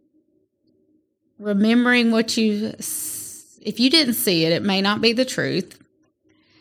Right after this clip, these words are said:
We're gonna help filter through the truth. We're gonna help find the truth, but we're also gonna try to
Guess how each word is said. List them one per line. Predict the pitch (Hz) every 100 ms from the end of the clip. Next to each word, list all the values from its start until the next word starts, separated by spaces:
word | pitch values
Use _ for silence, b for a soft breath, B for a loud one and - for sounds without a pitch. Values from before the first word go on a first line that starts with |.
| b b _ _ _ _ _ _ _ -
We're | 208
gonna | 220
help | 226 214 190 -
filter | 226 208 214 196
through | 196 - 285 294 220
the | 180
truth. | - 165 185
We're | 190
gonna | 180 190 196
help | 190 190 -
find | 226 220 202
the | 185
truth, | - 214 226 185
but | 165
we're | 156 185
also | 185 190
gonna | 185 190
try | 185 - -
to | - 170